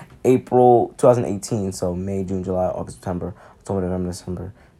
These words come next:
January, February, March, April, May, June, July. Oh, so that's, like, that's over a year. It took me over a year to find my first job. Um, it took me a year, over a year.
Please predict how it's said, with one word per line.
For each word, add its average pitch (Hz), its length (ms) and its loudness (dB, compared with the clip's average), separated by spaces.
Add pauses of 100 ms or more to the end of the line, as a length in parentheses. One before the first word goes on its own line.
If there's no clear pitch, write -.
January, 87 200 -8
February, 87 420 -8
March, 87 580 -10 (1120)
April, - 840 -16 (100)
May, - 1500 -20
June, - 520 -20
July. - 640 -12
Oh, 113 140 -6
so 120 140 -8
that's, 143 240 0
like, 104 240 2 (720)
that's 120 160 -2
over 139 360 6
a 107 60 0
year. 117 260 4
It 113 60 0
took 131 160 2
me 123 120 4
over 110 260 4
a 98 100 -2
year 98 360 -2 (1000)
to 117 140 -6
find 101 280 2
my 92 100 2
first 80 260 -8
job. 50 240 -6 (1300)
Um, 67 600 -8
it - 80 -20
took 117 160 -6
me 113 200 -4
a - 20 -6
year, 95 300 -8 (580)
over 90 200 -4
a 87 40 -4
year. - 220 -12